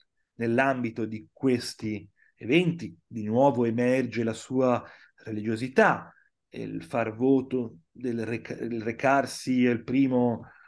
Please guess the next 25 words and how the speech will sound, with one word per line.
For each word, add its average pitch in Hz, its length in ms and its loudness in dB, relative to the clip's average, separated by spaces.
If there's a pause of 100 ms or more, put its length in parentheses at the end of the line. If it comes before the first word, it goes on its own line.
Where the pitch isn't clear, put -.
(160)
eh, 110 320 -6
pel-, 117 460 -2
mm, 110 320 -8
santuario 123 840 2
in 143 260 0
pellegrinaggio, 117 1000 0 (400)
e 139 180 4
la 135 120 6
memoria 135 560 8
dei 123 160 4
figli 151 720 2
che - 140 -4
egli 139 360 4
ha 135 180 2
timore 131 680 4 (260)
di 113 200 -10
non, 127 400 -2
eh, 113 520 -2
riabbracciare 120 880 0 (100)
più, 156 480 4 (180)
perendo 117 600 0
all'interno 113 500 -2
della 107 260 -2
tempesta. - 760 -14 (720)
Insomma, 151 500 4